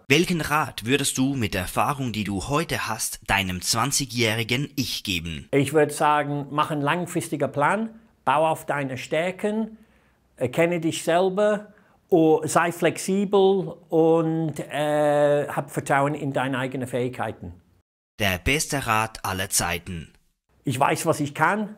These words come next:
Speaker 2: aber noch wichtiger, ich weiß, was ich nicht kann.
Speaker 1: Und der schlechteste?
Speaker 2: Äh, schlecht? <laughs> Ich hab so viele schlechte.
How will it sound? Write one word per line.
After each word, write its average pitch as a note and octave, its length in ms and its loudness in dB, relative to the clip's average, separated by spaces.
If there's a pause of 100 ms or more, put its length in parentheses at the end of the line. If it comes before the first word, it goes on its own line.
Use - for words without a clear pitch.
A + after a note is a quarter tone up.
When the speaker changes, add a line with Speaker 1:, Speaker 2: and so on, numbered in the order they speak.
Speaker 2:
aber C3 180 2
noch D3+ 200 2
wichtiger, D#3 360 -2
ich C#3+ 100 -6
weiß, C#3+ 240 -2
was B2+ 140 -2
ich A2+ 100 -2
nicht E3+ 240 -4
kann. G2 240 0 (440)
Speaker 1:
Und F#2 380 -4
der E2 160 -2
schlechteste? B2+ 720 -4 (480)
Speaker 2:
Äh, B2 300 2
schlecht? D#3 440 0
<laughs> C#3 60 0 (640)
Ich C#3+ 100 4
hab C3+ 160 0
so B2 140 2
viele E3+ 340 2
schlechte. B2 540 -2